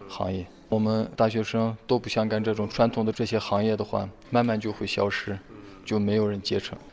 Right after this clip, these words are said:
所以我想的，我尽量干这个行业，就献出自己的一份力量。纳克西湾原来是人民，传说中三千多年前和田地毯奠基人的名字。现在我们公司是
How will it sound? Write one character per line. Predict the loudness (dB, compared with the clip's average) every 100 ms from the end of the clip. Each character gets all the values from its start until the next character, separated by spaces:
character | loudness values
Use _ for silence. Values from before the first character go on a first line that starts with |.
| -10
所 | 0 2
以 |
我 | 2 0
想 | -2 -4
的， | -4 -6 -10 -4
我 | 2
尽 | 2 4 4
量 | 4 0 -12 -20 -20 -10
干 | -4 -4
这 |
个 | -4
行 | -6 -4
业， | -2 -4 -10 -20 -20 -18
就 | -8 -6 -6 -4
献 | -2 0
出 | -2
自 | -6 -6
己 | -6
的 | -6 -8 -10 -20 -20 -14
一 |
份 | -4 -2 0
力 | 0
量。 | -2 -12 -20 _
纳 | 6 6
克 |
西 | 6 2
湾 | 4
原 | 6 6
来 | 6
是 | 4 4
人 | 4 6
民， | 4 -2 -4
传 | 2 4
说 | 4
中 | 4 4 4
三 | 0 -2 2
千 | 2
多 | 4 2
年 | 2
前 | 2 0 -2 -2 -10 -10 0
和 | 2
田 | 4
地 | 2
毯 | 0 0
奠 | 2 2
基 | 2
人 | 0
的 | -2
名 | -4 -6
字。 | -8 -12 -12
现 | -2 0
在 | 4
我 | 4
们 | 4 2
公 | 0 -2
司 | 0 0
是 | 0 0 -2